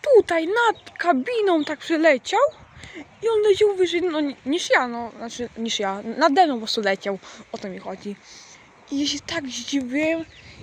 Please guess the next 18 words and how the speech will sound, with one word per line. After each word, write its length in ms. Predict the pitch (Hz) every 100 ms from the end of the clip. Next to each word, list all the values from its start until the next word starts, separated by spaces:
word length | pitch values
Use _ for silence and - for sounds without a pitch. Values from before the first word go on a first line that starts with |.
| - 494 -
ja 200 | 311 339
stałem 420 | - 320 294 302
tam 300 | - 320 330
i 20 |
ja 80 | 339
nie 80 | 339
dowierzałem, 580 | 349 440 466 392 339 311 - - - - 226 -
że 180 | 247 285
mi 340 | 311 320 311 - -
kaczor 540 | - 349 - 330 370 - - -
tak 240 | 359 311
z 120 | 285
miejsca 540 | 320 330 302 - 302 294
wystartował, 800 | 311 339 320 311 349 262 254 269
że 100 | 285
on 140 | 285
tak 160 | 349 -
leciał. 560 | 320 285 277 - 277